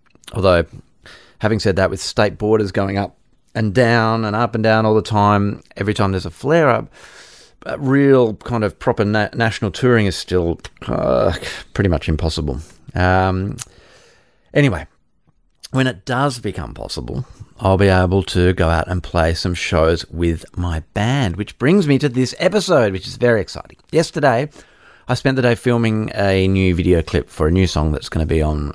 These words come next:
my record, which comes out in a few months. Uh, we filmed at the wonderful Bridge Hotel in Castlemaine, Victoria. I thoroughly recommend it. Um, it's, uh, it's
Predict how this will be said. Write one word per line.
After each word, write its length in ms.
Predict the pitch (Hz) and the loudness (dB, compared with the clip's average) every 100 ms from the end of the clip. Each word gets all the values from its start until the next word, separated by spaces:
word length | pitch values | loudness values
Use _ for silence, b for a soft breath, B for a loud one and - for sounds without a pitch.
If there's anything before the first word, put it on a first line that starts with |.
| - | -10
my 220 | 80 73 | -8 -2
record, 400 | 175 196 98 73 | -2 0 0 -2
which 160 | - | -8
comes 200 | - 78 | -6 -4
out 200 | 80 73 - - | -2 -4 -6 -4
in 100 | 85 | -4
a 40 | |
few 160 | - 87 | -2 0
months. 460 | 120 147 - - - B B B B B | 0 0 -6 -18 -18 B B B B B
Uh, 460 | 95 98 98 95 95 | 2 6 6 6 4
we 140 | 104 | 0
filmed 520 | - - 139 147 160 | -4 -8 -4 -2 0
at 180 | 151 98 | 0 -2
the 420 | 117 104 104 101 - - | -4 -2 -2 -4 -6 -4
wonderful 480 | 143 175 160 139 127 | 2 4 2 0 -2
Bridge 560 | 95 120 127 120 101 | 0 2 2 2 -4
Hotel 720 | - - 110 104 - 107 98 95 | -10 -4 -2 -2 -2 2 4 4
in 200 | 95 95 | 2 -2
Castlemaine, 880 | - 101 95 107 107 98 98 98 95 | -4 -6 -4 -2 2 4 4 2 2
Victoria. 920 | 98 - - - 98 104 101 92 85 | -2 -6 -10 -2 2 4 4 2 2
I 140 | 82 85 B B B B | 0 -2 B B B B
thoroughly 540 | - - 139 143 123 107 | -20 0 2 4 4 2
recommend 560 | 98 - 92 92 85 | -2 -4 -4 -4 -2
it. 180 | 80 - | -4 -2
Um, 540 | 87 87 85 85 - - - | -2 0 0 -2 -6 -12 -10
it's, 600 | - 107 - - - - - - | 0 2 2 -6 -8 -10 -14 -6
uh, 440 | 87 76 67 62 - - _ - | -2 0 0 -2 -4 -12 _ -12
it's 540 | - - - - - | -8 -6 -4 -4 -6